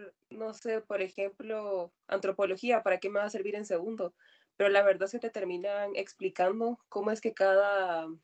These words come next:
etnia, por ejemplo, cada cultura toma la salud,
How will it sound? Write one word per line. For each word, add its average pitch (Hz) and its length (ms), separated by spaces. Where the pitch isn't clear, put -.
etnia, 202 520
por 185 180
ejemplo, 190 520
cada 180 300
cultura 190 460
toma 196 280
la 175 120
salud, 175 380